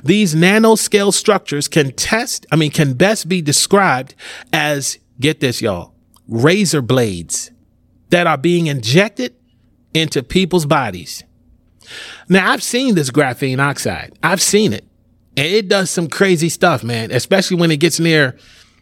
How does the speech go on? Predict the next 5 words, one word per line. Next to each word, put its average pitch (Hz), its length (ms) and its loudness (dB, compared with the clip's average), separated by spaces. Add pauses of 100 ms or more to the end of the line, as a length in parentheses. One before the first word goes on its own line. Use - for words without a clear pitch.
(160)
like, 143 380 0
magnets 143 800 -4
or 123 100 -6
magnetism 156 800 0
or, 127 160 -2